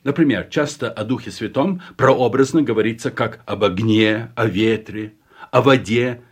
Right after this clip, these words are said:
или о голубе. И, конечно, каждый такой символ передаёт определённые, важные и глубокие истины о Духе Святом. Возьмём, например, огонь. Часто в Ветхом Завете Бог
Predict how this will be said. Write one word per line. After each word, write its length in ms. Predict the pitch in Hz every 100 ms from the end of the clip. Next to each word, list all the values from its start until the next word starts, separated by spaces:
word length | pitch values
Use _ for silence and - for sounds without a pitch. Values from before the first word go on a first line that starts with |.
| _ -
или 180 | 135 143
о 160 | 143 139
голубе. 680 | 117 143 139 135 139 135 - - - - -
И, 80 |
конечно, 480 | 143 196 226 - 170
каждый 400 | 160 233 240 196
такой 400 | 185 180 170 143
символ 600 | 131 - 254 208 107 92 - -
передаёт 680 | 160 175 156 156 165 196 - -
определённые, 1200 | 160 - 165 131 147 120 123 123 123 151 175 214 - _
важные 840 | 95 101 123 117 - 143 160 175 - -
и 120 | 147
глубокие 800 | 131 131 113 120 - 139 135 - _ _
истины 720 | 214 202 - - 92 98 107 - -
о 120 | - 131
Духе 340 | 127 110 107
Святом. 540 | - 101 113 92 - - _ _ _ _ _ -
Возьмём, 300 | 180 240 214
например, 420 | 180 175 165 156
огонь. 340 | 151 117 82 - _ _ _ _ _ _ _
Часто 600 | - 247 240 - 170 - -
в 40 |
Ветхом 380 | 127 180 - 127
Завете 540 | 104 101 90 90 160
Бог 680 | 139 - 208 202 - - -